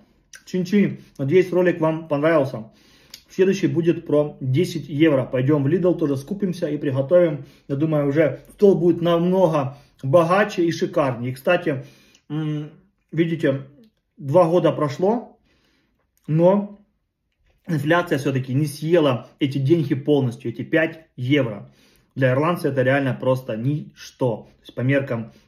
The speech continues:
вот этой прекрасной страны это копейки в прямом, э, в прямом смысле. То есть это реально мизер просто. Это смешные деньги. Но, как видите, наесться за эти деньги можно.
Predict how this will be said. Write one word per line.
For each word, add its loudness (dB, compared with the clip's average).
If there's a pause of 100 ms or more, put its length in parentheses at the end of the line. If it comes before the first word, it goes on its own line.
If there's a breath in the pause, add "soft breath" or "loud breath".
вот -4
этой -4
прекрасной -4
страны -4 (140)
это -2
копейки -2 (260 soft breath)
в -20
прямом, -2 (360 soft breath)
э, -8 (280)
в -20
прямом 0
смысле. -4
То -10
есть -12
это -8
реально -2
мизер 2 (140)
просто. -6
Это -12
смешные -4
деньги. -4
Но, -6
как -6
видите, -4 (280 loud breath)
наесться -2 (500 soft breath)
за 0
эти -2
деньги -2
можно. 0